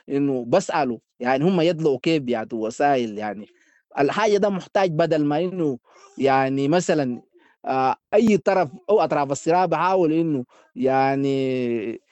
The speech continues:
يعني مثلا يمرروا أجندات سياسية أو أي حاجة. أننا كمنسقين أعلنا إنه،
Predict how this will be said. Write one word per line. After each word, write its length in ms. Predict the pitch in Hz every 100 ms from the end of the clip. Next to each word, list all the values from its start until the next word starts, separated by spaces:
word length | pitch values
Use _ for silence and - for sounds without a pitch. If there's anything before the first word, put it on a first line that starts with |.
| _
يعني 240 | 131 143 151
مثلا 260 | 185 185
يمرروا 460 | 156 165 190 165 147
أجندات 460 | 139 143 170 170 -
سياسية 520 | 151 143 139 160 170
أو 80 | 190
أي 240 | 233 196
حاجة. 400 | 208 226 202 131 _ _ -
أننا 180 | 185 226
كمنسقين 580 | 208 160 156 - 175 208
أعلنا 520 | 165 175 233 220 202
إنه، 260 | 196 180